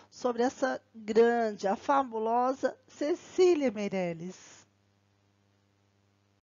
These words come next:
Aí nós temos aqui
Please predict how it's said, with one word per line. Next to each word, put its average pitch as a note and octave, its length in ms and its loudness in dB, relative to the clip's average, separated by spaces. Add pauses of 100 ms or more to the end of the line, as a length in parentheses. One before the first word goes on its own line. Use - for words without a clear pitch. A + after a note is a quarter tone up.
(1500)
Aí D4 200 8
nós C#4+ 240 6
temos C4 320 0
aqui A#3+ 680 0